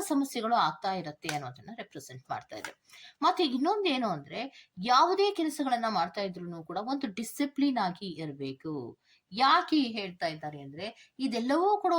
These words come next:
ಅಮಾವಾಸ್ಯೆಯ ಆಸುಪಾಸಿನಲ್ಲಿಯೇ ಆಗ್ತಾ ಇದ್ರೆ ನೀವೇನ್ ಮಾಡ್ಬೇಕು? ಹೌದು,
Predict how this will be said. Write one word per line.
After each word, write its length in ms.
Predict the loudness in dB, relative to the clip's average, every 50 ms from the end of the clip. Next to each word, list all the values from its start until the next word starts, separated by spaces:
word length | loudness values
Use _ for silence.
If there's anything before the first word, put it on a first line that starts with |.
| 4 4 2
ಅಮಾವಾಸ್ಯೆಯ 520 | 2 2 2 4 2 2 2 2 0 0
ಆಸುಪಾಸಿನಲ್ಲಿಯೇ 920 | 2 2 0 -2 -4 0 4 4 4 6 4 2 0 2 2 2 2 2 2
ಆಗ್ತಾ 440 | 2 4 2 2 2 0 0 0
ಇದ್ರೆ 580 | 0 0 0 -4 -8 -8 -6 -6 -8 -8 _ _ _ _ _ _ _
ನೀವೇನ್ 340 | -2 0 2 4 4 4 6
ಮಾಡ್ಬೇಕು? 580 | 4 4 4 0 -4 -4 -4 -6 -8 -8 -8 -12 _ _
ಹೌದು, 420 | 2 4 4 4 4 0 -4 -8